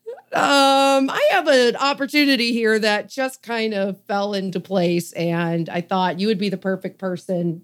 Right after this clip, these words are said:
to jump on and do this. So anyway, yes, we met last week, and in keeping with the topic of this month, which is really everyone's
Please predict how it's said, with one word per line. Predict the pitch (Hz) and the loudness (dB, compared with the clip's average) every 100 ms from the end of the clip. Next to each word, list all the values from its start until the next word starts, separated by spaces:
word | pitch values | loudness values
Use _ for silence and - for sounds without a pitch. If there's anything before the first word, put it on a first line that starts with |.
| - | -6
to | 170 170 165 160 175 165 | -2 0 0 -2 -6 -14
jump | 202 185 175 160 | -4 0 0 0
on | 160 156 | -2 -2
and | 156 | -2
do | 151 143 | -4 -6
this. | 147 - | -8 -10
So | - 175 - | -8 -8 0
anyway, | 294 277 196 170 165 156 _ - _ _ | 2 2 0 -2 -4 -8 _ -20 _ _
yes, | 180 190 147 - | 2 2 2 -6
we | 180 277 | -2 0
met | 339 285 262 | 2 0 0
last | 226 208 214 - | 0 -2 -4 -4
week, | 175 160 160 _ - | -4 -4 -6 _ -4
and | 175 175 170 165 165 - | 0 0 0 0 -2 -6
in | 185 185 | -4 -4
keeping | - 254 254 262 247 240 - _ - | -4 -6 -2 -2 -2 -4 -10 _ -6
with | 196 202 196 - | 2 2 2 -4
the | 180 208 | -6 -4
topic | 180 170 190 175 170 - | -2 0 0 0 -2 -4
of | 180 170 160 147 | -2 -2 -2 0
this | 226 262 - | 0 0 0
month, | 190 175 180 | 0 0 -2
which | 196 190 190 - | -4 -6 -6 -6
is | 180 170 | -6 -6
really | 165 190 185 160 - | -6 -4 -4 -4 -2
everyone's | 214 208 240 202 160 190 208 208 202 202 196 | -2 -2 -4 -6 -4 -2 0 0 0 -2 -4